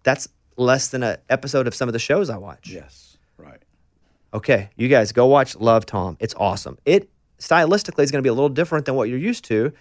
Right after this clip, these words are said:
Speaker 1: but that's what you'll fall in love with after about eight minutes. And if, I'm telling you, I will, it, money back from Tom.
Speaker 2: I like that, yes.
Speaker 1: No, from you, not from me. I, rebate
Speaker 2: <laughs>
Speaker 1: somehow.
Speaker 2: A Diet Doctor Pepper on me if you don't
Speaker 1: That's a
Speaker 2: like
Speaker 1: lot of
Speaker 2: it.
Speaker 1: Diet Doctor Peppers,
Speaker 2: That's
Speaker 1: though.
Speaker 2: a
Speaker 1: We got, we got a big audience here, Tom.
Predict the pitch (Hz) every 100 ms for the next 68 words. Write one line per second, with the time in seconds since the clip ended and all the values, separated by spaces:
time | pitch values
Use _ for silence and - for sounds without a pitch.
0 | _ _ _ 139 127 185 202 175 156 -
1 | 143 135 123 120 110 101 117 113 113 104
2 | - _ _ _ _ _ _ - 135 107
3 | 104 - _ - _ _ _ - 143 151
4 | - 135 190 214 208 135 190 185 104 -
5 | 139 214 277 262 190 - _ _ _ _
6 | _ _ - 202 220 247 240 98 95 -
7 | 85 - 95 87 - 131 170 220 135 120
8 | 113 110 101 101 98 _ - 240 254 185
9 | - - 135 123 143 202 226 254 139 -
10 | _ _ _ 95 85 117 127 131 110 120
11 | - 110 113 107 104 98 92 92 85 78
12 | _ 85 85 95 98 101 101 95 95 101
13 | 98 92 95 95 107 107 104 113 107 104
14 | 104 104 95 104 98 95 92